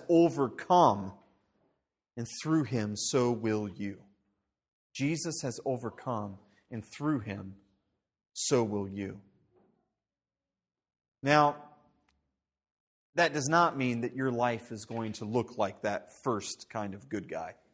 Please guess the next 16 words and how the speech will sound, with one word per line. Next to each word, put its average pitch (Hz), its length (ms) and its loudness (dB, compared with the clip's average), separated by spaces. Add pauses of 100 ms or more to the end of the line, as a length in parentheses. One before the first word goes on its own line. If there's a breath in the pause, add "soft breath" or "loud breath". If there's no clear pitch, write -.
(560)
that 120 160 4
we 127 140 0
all 113 240 6
want 107 300 0
to 113 100 -10
be 101 120 -2
like. 95 460 -6 (2250)
In 156 120 4
fact, 160 480 4
your 190 220 8
life 135 460 4
is 135 260 0
still 170 300 6
going 123 340 0
to 117 80 -8
be 117 340 -2